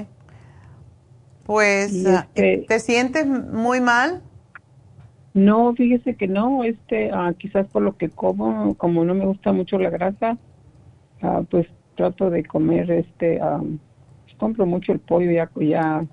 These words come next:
Speaker 2: ya cocido, pero, ah,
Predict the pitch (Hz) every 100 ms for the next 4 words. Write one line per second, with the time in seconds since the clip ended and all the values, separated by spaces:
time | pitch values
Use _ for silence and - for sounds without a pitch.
0 | - 165 165 - 165 - 170 165 165 170
1 | 170 160 156 170 - - - - - -
2 | - - 156